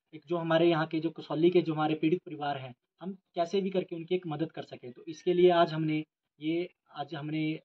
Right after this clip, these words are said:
कार्यक्रम किया था कि जिसमें हम पूरे धर्मपुर में हमने ये एक donation इकट्ठा किया था, वो donation आज हमने तहसीलदार जी के वहाँ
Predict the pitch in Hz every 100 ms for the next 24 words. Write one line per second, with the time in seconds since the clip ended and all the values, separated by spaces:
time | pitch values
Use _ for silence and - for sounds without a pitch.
0 | _ 151 156 165 165 165 147 151 151 147
1 | - 156 160 160 156 156 143 147 151 147
2 | 143 139 135 139 _ _ _ 160 - _
3 | _ 156 151 151 175 160 156 160 151 135
4 | 151 147 147 139 139 160 147 139 135 135
5 | 170 _ _ 139 139 139 135 131 139 139
6 | 151 -